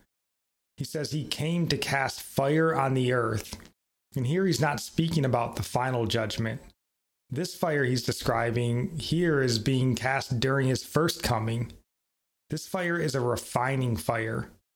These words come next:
It's what John the Baptist prophesied about Christ in Matthew chapter three, verse eleven, where he said, "I baptize you with water for repentance,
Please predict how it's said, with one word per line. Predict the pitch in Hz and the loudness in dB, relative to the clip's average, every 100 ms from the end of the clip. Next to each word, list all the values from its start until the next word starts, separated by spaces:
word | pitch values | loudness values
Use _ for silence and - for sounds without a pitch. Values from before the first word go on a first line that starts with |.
| _ _ _ _ | _ _ _ _
It's | 131 - | -10 -6
what | 151 127 | -6 -6
John | 131 135 139 | -4 -4 -2
the | |
Baptist | 117 123 139 - 117 - | -2 -2 -2 -4 -6 -2
prophesied | 135 123 - 120 120 113 | -2 0 -2 -2 -2 -2
about | 107 113 117 | 0 -2 -2
Christ | - 123 117 113 - | -2 -2 -2 -2 -2
in | 123 | -2
Matthew | 117 120 113 127 120 120 | 0 0 0 0 0 0
chapter | 120 135 127 135 | 0 0 0 0
three, | 117 131 135 | 0 2 2
verse | 127 131 - | 2 0 0
eleven, | 123 139 120 110 107 - | 0 2 0 -2 -4 -4
where | 123 117 | -2 0
he | 117 | 0
said, | - 117 113 113 - - _ _ _ _ - - | 0 -2 0 -4 -6 -20 _ _ _ _ -10 -4
"I | 143 | -4
baptize | 151 131 120 120 123 117 | 0 -2 0 0 0 0
you | 120 | 0
with | 113 98 | 0 0
water | 110 127 131 110 | 2 2 0 -2
for | - 120 | 0 0
repentance, | 113 - - 139 117 113 - - | 0 -2 -2 0 -2 -2 -4 -8